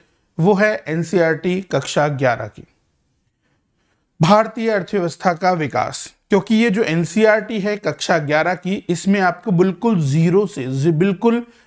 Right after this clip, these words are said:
बेसिक से समझाया जाता है। तो खासकर वो बच्चे जिन्हें इकोनॉमिक्स से बहुत ज्यादा डर लगता है, क्वेश्चन समझ में नहीं आते हैं,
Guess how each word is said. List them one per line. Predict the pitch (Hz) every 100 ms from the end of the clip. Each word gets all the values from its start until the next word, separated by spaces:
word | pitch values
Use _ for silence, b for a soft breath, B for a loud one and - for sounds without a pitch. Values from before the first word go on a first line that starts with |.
| b
बेसिक | 156 139 139 220 208 277 -
से | - 233
समझाया | 226 160 143 165
जाता | 165 135 107 123
है। | 135 - b b b b
तो | -
खासकर | 170 190 190 - 226 208
वो | 190
बच्चे | 208 196 -
जिन्हें | 240 165 165 180 190
इकोनॉमिक्स | 160 170 160 165 180 -
से | - 180
बहुत | 147 139 170
ज्यादा | 143 143 165
डर | 160 127 147 165
लगता | 165 160 - 156
है, | 165 - b b b b b
क्वेश्चन | - 196 - 208
समझ | 196 - 156 151 165
में | 190
नहीं | 190 175 190
आते | 180 165 165
हैं, | 156 202